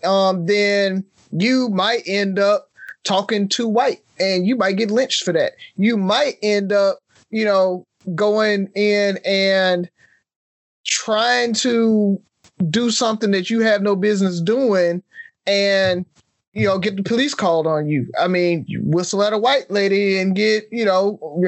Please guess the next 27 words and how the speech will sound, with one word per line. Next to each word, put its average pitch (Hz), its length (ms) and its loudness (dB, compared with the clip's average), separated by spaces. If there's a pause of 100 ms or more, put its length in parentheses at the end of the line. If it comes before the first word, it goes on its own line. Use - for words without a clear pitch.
(120)
lynched. 262 440 -2 (400)
So 220 640 0 (120)
it's, - 520 -2 (100)
it's 220 180 -2
one 247 160 0
of 247 60 4
those 240 200 0
things 233 280 0
that 196 180 -2
you 220 160 0
had 220 300 0
to 226 60 -2
conform, 196 1040 -2 (260)
and 180 180 0
you, 185 160 0
and, 185 380 0
and 185 140 0
that's 190 200 -2
been 190 260 -2
drilled 208 380 0
in 285 180 0
us. - 260 -2 (480)
So 214 280 0
anything 226 480 -2
outside 208 480 0
of 202 80 -2
that 214 240 0